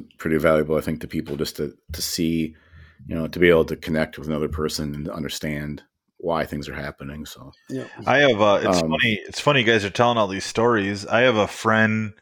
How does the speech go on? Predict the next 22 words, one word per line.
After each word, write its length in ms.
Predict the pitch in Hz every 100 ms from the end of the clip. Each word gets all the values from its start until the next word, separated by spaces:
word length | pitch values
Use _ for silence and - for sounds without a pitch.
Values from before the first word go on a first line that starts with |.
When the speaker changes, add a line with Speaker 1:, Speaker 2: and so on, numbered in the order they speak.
| _ _ _ _ _ - _
Speaker 3:
um, 480 | 98 104 98 95 92
at 140 | 98 98
the 100 | 101
pizza 320 | 131 127 123
farm 540 | - 95 87 92 110 _ _ _ _ - 104
that 160 | 107
on 160 | 104 101
Sunday 380 | - 120 113 104
night 400 | 95 113 117 92
we 100 | 107
stayed 300 | - 113 104
up 180 | 104 101
late 240 | 104 95
having 360 | 104 104 92 90
beers, 460 | 101 113 101 92 101
and 100 | 98
he's 420 | 113 110 98 87
a 140 | 95
vegan 540 | 85 95 107 127 143 147
of 120 | 92
four 340 | - 104 98
years. 560 | 92 87 98 127 170